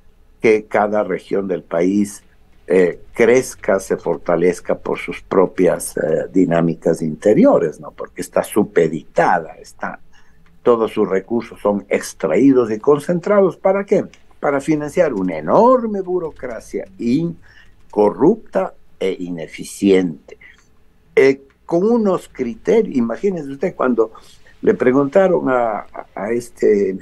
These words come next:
funcionario de, del campo de la, de, de, de la hilo-, y, y, y, eh, electricidad, le, le dijeron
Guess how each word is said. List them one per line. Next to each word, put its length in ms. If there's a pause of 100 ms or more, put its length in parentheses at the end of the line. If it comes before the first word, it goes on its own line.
(120)
funcionario 760
de, 300 (1300)
del 220
campo 340
de 80
la, 260
de, 340
de, 280
de 320
la 140 (280)
hilo-, 320 (120)
y, 140 (140)
y, 260 (200)
y, 100
eh, 120 (120)
electricidad, 800 (3500)
le, 420
le 180
dijeron 600